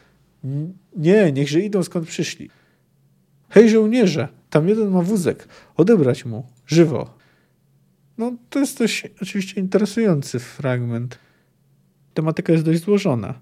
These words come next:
Być może to są pewne echa też debaty, jaka wtedy w Polsce trwała, ponieważ e, Pani Jeziora Wypyta, wydana pod koniec lat dziewięćdziesiątych, to wtedy już,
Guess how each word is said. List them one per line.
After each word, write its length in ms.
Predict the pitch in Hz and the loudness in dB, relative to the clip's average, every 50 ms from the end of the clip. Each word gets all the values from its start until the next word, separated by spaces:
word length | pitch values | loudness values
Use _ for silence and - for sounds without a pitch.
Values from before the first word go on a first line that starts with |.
| _ _ _ _ _ _ _ _ _ _ _ _ _ _ _ _ _ _ _ _ _ _ | _ _ _ _ _ _ _ _ _ _ _ _ _ _ _ _ _ _ _ _ _ _
Być 240 | 226 220 233 220 262 | -4 -4 -4 -2 2
może 220 | 247 226 190 175 | 2 4 4 2
to 100 | 175 185 | 0 -2
są 140 | 180 - 165 | -4 -6 -4
pewne 280 | - 180 165 165 160 160 | -2 -2 -2 0 -2 -2
echa 180 | 160 - 170 | -2 -2 -4
też 200 | 143 - 143 147 | -2 0 -2 0
debaty, 380 | 139 147 139 151 147 143 - 131 | 0 0 0 0 0 0 0 -2
jaka 200 | 117 117 120 120 | -4 -2 -2 -6
wtedy 260 | 120 - - 123 123 120 | -6 -4 -4 -4 -4 -6
w 80 | - | -8
Polsce 520 | - - 127 127 123 - - - 127 117 117 | -6 -4 -4 -4 -4 -6 -6 -2 -2 -2 -2
trwała, 420 | - - - - 127 127 127 123 | -4 -8 -6 -2 2 2 2 0
ponieważ 560 | 123 135 127 127 123 120 120 - - - - _ _ - - - - - - - _ _ _ _ _ | -2 -6 -6 -6 -6 -6 -6 -8 -12 -14 -16 _ _ -20 -20 -20 -20 -20 -20 -20 _ _ _ _ _
e, 340 | 147 139 135 131 127 127 123 | -2 -2 0 0 0 -2 0
Pani 200 | 123 147 147 147 | -2 -2 -2 0
Jeziora 280 | 139 131 147 139 135 127 | 0 0 2 2 2 0
Wypyta, 360 | 127 127 - - - 147 139 | -2 -6 -8 -4 -2 -2 0
wydana 340 | 139 139 147 143 139 135 131 | 0 -2 -2 -4 -4 -4 -6
pod 160 | 131 - - | -8 -16 -12
koniec 320 | - 160 147 139 135 139 | -8 -6 -4 -4 -4 -2
lat 240 | 143 139 135 139 - | -2 -2 -2 -4 -6
dziewięćdziesiątych, 800 | - 143 147 143 143 151 147 - 202 170 139 139 143 139 139 - | -10 -8 -8 -8 -8 -8 -8 -4 -2 -2 -2 -2 -4 -6 -6 -6
to 140 | - 147 | -8 -8
wtedy 280 | - - 165 156 151 139 | -4 -2 -4 -2 0 -2
już, 380 | 135 135 - - - - - | -2 -4 -6 -10 -12 -14 -16